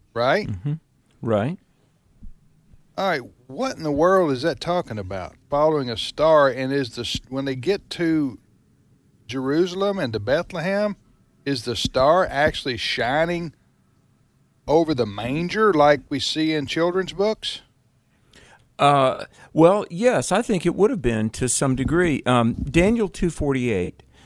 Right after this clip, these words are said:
Speaker 2: talks about Daniel being made leader over, quote, "the wise men of Babylon." And no doubt, you know, centuries later, uh, when the, the Magi came from the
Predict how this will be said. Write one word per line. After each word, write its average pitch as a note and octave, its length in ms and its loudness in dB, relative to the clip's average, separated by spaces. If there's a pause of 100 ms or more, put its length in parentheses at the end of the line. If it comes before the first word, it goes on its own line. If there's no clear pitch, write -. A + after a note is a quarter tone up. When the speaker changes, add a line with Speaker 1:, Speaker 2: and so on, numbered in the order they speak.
(180)
Speaker 2:
talks D3+ 240 4
about C3 300 0
Daniel C3+ 560 2
being A2+ 460 -2
made A2+ 580 -2
leader A#2+ 640 0
over, A2 380 0
quote, - 500 -2
"the A2 100 -4
wise A#2+ 560 0
men A2 260 -2
of G2+ 160 -6
Babylon." G2+ 720 -2 (380)
And A#2+ 240 4
no D#3 180 4
doubt, D3+ 540 0
you B2 160 -4
know, A2+ 140 -2
centuries C3 640 -6
later, B2 520 0 (400)
uh, A#2 220 4 (180)
when C3+ 480 0
the, A2+ 280 -2
the A#2 140 -2
Magi B2 600 0
came A#2 280 -4
from B2+ 160 -4
the C3+ 180 -4